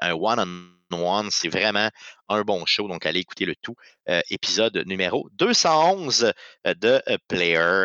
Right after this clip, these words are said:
avec Stéphanie Harvey et Stéphane Gagnon. Euh, sinon, je vous rappelle que l'orchestre Select Start a toujours un show le dix-sept juin prochain, Metroidvania.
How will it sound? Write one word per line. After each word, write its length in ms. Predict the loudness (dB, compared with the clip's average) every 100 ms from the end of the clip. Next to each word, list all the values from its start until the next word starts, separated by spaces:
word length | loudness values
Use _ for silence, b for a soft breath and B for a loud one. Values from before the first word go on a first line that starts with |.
| 0
avec 360 | -2 -2 -2 -2 -2
Stéphanie 480 | -2 0 0 0 0
Harvey 420 | 2 0 0 -2 -2
et 220 | -2 -2
Stéphane 680 | -6 -4 -4 0 -2 -2 -8 -8
Gagnon. 380 | -4 -2 -2 -10 _ _ _ _ _ -20 B B B B
Euh, 60 | 0
sinon, 300 | 0 0 -2
je 80 | 0
vous 80 |
rappelle 320 | 0 2 0 0
que 120 | 0
l'orchestre 480 | 0 0 -2 0 0
Select 320 | 2 0 0
Start 360 | 0 -2 0
a 60 | -6 0
toujours 380 | 0 2 0
un 100 | 0
show 240 | 2 0 0
le 100 | -2
dix-sept 640 | -2 -2 0 0 0 -2
juin 320 | -2 -2 -2 -2
prochain, 420 | -2 0 0 -2 B B B
Metroidvania. 1040 | -2 0 2 2 4 2 2 2 2 2